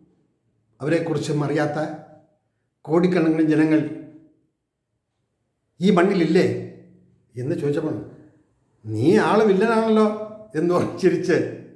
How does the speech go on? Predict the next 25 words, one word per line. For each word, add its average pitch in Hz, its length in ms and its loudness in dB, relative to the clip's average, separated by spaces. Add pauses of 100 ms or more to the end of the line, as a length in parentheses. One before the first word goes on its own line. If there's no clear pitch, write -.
(720)
"എങ്കിൽ 208 260 4
ബാ, 185 80 6
നമുക്ക് 180 260 2
കുറച്ച് 180 200 0
നേരം 185 180 2
ഇരുന്ന് 175 260 0
സംസാരിക്കാം. 151 360 -2
എനിക്ക് 175 200 2 (960)
അത്യാവശ്യമായിട്ടൊരു 202 720 2
സ്ഥലം 180 200 0
വരെ 196 140 2
പോകാം, 175 280 0
ഒരാളിനെ 180 400 2
കാണാനുണ്ടായിരുന്നു, 180 600 2 (580)
എങ്കിലും 233 240 2
നമുക്ക് 190 240 2
സംസാരിക്കാം" 175 420 0 (340)
എന്ന് 160 160 -4
പറഞ്ഞ് 156 260 0 (2250)
അയ്യങ്കാളി 170 440 4
ഹാളിൻ്റെ 175 280 2 (1800)
രണ്ടാമത്തെ 180 480 4
വലിയ 185 260 4
എൻട്രൻസിൻ്റെ 180 500 0
അവിടെ 170 180 0